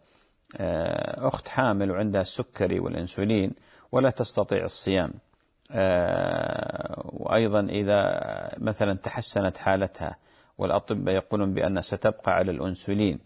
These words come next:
مثلًا، هل في السنوات القادمة يعني، آه، لا تصوم وكذا أم ماذا؟ أختي الفاضلة أمة الله من فرنسا، بالنسبة لي، آه، الإنسان الذي يعاني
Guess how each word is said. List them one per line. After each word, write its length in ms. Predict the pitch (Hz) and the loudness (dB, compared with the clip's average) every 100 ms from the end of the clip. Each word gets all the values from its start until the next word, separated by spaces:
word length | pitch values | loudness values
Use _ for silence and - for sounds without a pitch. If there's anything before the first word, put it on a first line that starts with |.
| _ _ _ - | _ _ _ -6
مثلًا، 460 | 107 92 87 80 78 | -4 0 0 -2 -2
هل 360 | 117 147 156 - | 2 2 0 -2
في 80 | |
السنوات 480 | - - 120 127 117 | -6 -2 0 2 2
القادمة 600 | 107 - 110 104 82 85 | 0 2 4 4 2 -2
يعني، 440 | 92 71 85 87 - | -4 -2 -2 -4 -4
آه، 200 | - - | -4 -2
لا 160 | 110 | 0
تصوم 540 | 110 110 - 104 101 82 | 0 -2 -4 0 0 -2
وكذا 440 | 85 107 101 110 | 0 2 2 2
أم 60 | 113 | 2
ماذا؟ 360 | 101 65 55 - _ - - - | 0 0 -4 -10 _ -20 -20 -6
أختي 420 | 170 - 156 147 | -6 -2 0 2
الفاضلة 480 | 127 - 147 123 107 | 2 4 2 4 2
أمة 180 | 107 98 | 0 -2
الله 220 | 90 104 107 | -2 0 0
من 140 | 90 | -2
فرنسا، 440 | 90 104 139 170 | 0 0 0 0
بالنسبة 460 | 269 311 262 - 107 | -2 0 -2 0 2
لي، 220 | 101 101 - _ _ _ - | 2 2 -2 _ _ _ -12
آه، 360 | 135 107 - 104 | -2 -2 0 -2
الإنسان 600 | 104 92 107 - 120 101 | -2 -2 -4 0 0 2
الذي 440 | 95 98 101 101 | 0 0 0 -2
يعاني 680 | 92 101 101 107 98 90 - | -4 -4 -2 0 0 -2 -6